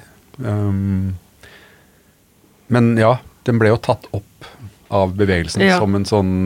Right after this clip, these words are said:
Speaker 1: tilbake til naturen-type,
Speaker 2: Ikke sant?
Speaker 1: eh, litteratur som man burde lese.
Speaker 2: Så jeg burde kanskje lese denne Trollelgen om igjen. Altså, jeg var åt-, eh, åtte år da jeg
Speaker 1: Mm.
Speaker 2: leste den, så kanskje i en alder av femtiseks så vil jeg få en ny,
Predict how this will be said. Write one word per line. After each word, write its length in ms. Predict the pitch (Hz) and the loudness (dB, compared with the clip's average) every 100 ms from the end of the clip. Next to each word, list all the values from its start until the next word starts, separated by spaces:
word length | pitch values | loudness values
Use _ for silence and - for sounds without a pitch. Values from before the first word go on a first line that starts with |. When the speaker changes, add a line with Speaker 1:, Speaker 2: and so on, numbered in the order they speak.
| 90 92 | -2 -4
Speaker 1:
tilbake 400 | - 101 92 85 | -4 0 0 -2
til 120 | - 92 | -2 -2
naturen-type, 920 | 90 - 87 80 80 87 - 90 85 - _ _ - | -2 -2 -4 -4 -4 -6 -4 -4 -4 -8 _ _ -12
Speaker 2:
Ikke 180 | - 160 | -10 -4
sant? 220 | 170 190 | -2 0
Speaker 1:
eh, 680 | 190 185 90 90 92 90 87 | -2 -2 -4 -4 -6 -6 -6
litteratur 440 | 92 101 95 113 - - | -6 -6 -4 -6 -6 -10
som 200 | - 107 | -4 -2
man 400 | 101 98 98 95 | 0 0 -2 -4
burde 480 | 92 95 95 92 90 | -4 -2 -2 -2 -4
lese. 420 | 92 87 - 98 - - - - - - - | -6 -6 -10 -14 -18 -20 -20 -20 -20 -20 -6
Speaker 2:
Så 120 | - | -2
jeg 80 | 180 | 0
burde 140 | 226 175 | 0 0
kanskje 300 | 185 - 175 | -2 -2 -2
lese 320 | 160 135 156 | -2 -4 -6
denne 460 | 160 147 147 147 151 | -4 -2 -2 -4 -8
Trollelgen 720 | - 185 156 139 139 143 156 160 | -8 -4 -4 -6 -8 -6 -4 -4
om 160 | 143 | -4
igjen. 220 | 156 254 233 - | -2 -4 -6 -12
Altså, 200 | 175 185 | -4 -2
jeg 80 | 165 | 0
var 140 | 170 | 0
åt-, 240 | - - - | -2 -6 -6
eh, 200 | 185 175 | -2 -2
åtte 380 | 180 - _ 185 | -2 -6 _ -4
år 160 | 185 226 - - | -2 -4 -6 -10
da 80 | 185 | -4
jeg 40 | 147 | 0
Speaker 1:
Mm. 80 | |
Speaker 2:
leste 200 | 104 95 | 2 0
den, 140 | 151 214 | 0 -2
så 640 | - 202 185 180 175 175 - | -2 -2 0 0 -2 -4 -6
kanskje 280 | 214 175 165 | -2 -2 -2
i 20 | |
en 80 | 160 | -4
alder 240 | 147 147 | -2 -4
av 80 | 147 | -6
femtiseks 600 | 156 147 165 196 - - | -6 -8 -8 -10 -10 -10
så 80 | - | -4
vil 80 | 165 | -4
jeg 100 | 160 | -2
få 120 | 160 | -2
en 140 | 156 151 | -2 -2
ny, 200 | 143 | -4